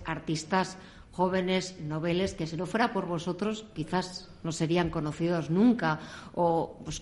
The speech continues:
la forma de expresarse, la forma de, de llevar su arte, un arte multidisciplinar, pues, distinto a, a lo que entendemos de llevarlo a la gente, de que pueda conectar, porque es lo que comentábamos antes, ¿verdad, Alma? Y ahora vas a tener la oportunidad de poder ir por las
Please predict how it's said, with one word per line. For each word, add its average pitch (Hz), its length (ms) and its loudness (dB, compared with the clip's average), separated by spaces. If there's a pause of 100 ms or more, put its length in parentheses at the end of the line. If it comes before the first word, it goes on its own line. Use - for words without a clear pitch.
la 160 140 0
forma 180 360 2
de 175 100 0
expresarse, 185 680 2
la 160 140 2
forma 175 320 0
de, 175 200 -2 (360)
de 170 120 2
llevar 170 360 2
su 175 240 2
arte, 202 500 4 (360)
un 175 120 2
arte 214 540 6
multidisciplinar, 160 1200 2 (280)
pues, 156 240 -4 (220)
distinto 180 840 6
a, 156 260 4 (100)
a 170 40 2
lo 165 160 -2
que 170 80 -2
entendemos 170 560 0
de 208 80 4
llevarlo 175 480 2
a 160 100 0
la 139 100 -2
gente, 233 380 0
de - 100 0
que 160 120 -2
pueda 220 340 2 (380)
conectar, 196 840 2
porque 202 200 -2
es 233 80 -4
lo 285 80 4
que 277 100 0
comentábamos 202 640 4
antes, 185 280 0
¿verdad, 175 260 -2
Alma? 190 220 2
Y 185 60 2
ahora 185 340 2
vas 175 160 -2
a 156 80 -2
tener 175 220 -2
la 180 80 0
oportunidad 170 520 -2
de 190 80 -2
poder 175 320 -2
ir 175 160 0
por 175 180 -4
las 170 300 0